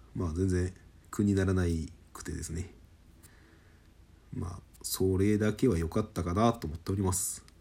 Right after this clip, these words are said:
しかし、なんか、新聞配達をやってたとか、どんな苦学生だよって。まあ、うちの田舎じゃ、この新聞配達が結構メジャーなバイトで、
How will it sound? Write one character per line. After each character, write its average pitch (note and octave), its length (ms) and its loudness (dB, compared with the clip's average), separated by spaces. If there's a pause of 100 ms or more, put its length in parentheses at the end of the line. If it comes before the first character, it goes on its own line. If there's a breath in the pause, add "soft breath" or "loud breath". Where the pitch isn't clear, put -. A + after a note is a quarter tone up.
(1120 loud breath)
し - 160 -8
か - 180 -14
し、 - 680 -8
な - 140 -10
ん C2 180 -12
か、 F2 600 -8
新 - 640 0
聞 G#2+ 160 4
配 G#2 280 0
達 G2 260 0
を F#2 80 4
や E2+ 100 0
っ F#2 60 -2
て - 100 -10
た F2 100 -2
と F2+ 100 -6
か、 - 300 -12 (1040 soft breath)
ど F#2 140 0
ん D3 100 8
な F#2 100 6
苦 A2 140 2
学 G2 220 4
生 G#2 200 4
だ F2+ 120 0
よ D2 80 -6
っ C#2+ 40 -10
て。 - 260 -20 (1040 loud breath)
ま F#2 420 4
あ、 E2 100 -8
う F2+ 100 -6
ち - 160 -2
の D#3 460 4
田 C#3 160 4
舎 C3+ 80 4
じ B2 100 2
ゃ、 F2+ 40 -2 (300)
こ - 140 -8
の G2 100 -2
新 B2 260 2
聞 C3 140 6
配 G#2+ 100 4
達 G2+ 180 0
が - 160 -8
結 - 300 2
構 F#2 160 -2
メ G2 200 2
ジ G2+ 100 4
ャ G2+ 80 4
ー - 20 2
な G2 100 2
バ F#2+ 120 0
イ F2+ 60 2
ト F2+ 120 -4
で、 E2+ 220 -8